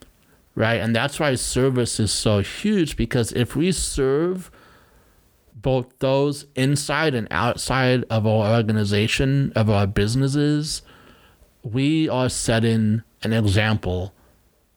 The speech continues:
We are loving people to the point where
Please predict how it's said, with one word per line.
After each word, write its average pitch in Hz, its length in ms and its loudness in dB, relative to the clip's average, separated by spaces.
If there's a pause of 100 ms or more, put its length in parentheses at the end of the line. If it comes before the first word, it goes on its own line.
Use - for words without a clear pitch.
(180)
We 131 280 0
are 113 500 0
loving 120 580 0
people 147 400 -4
to 131 100 0
the 120 120 0
point 110 440 0
where 104 480 2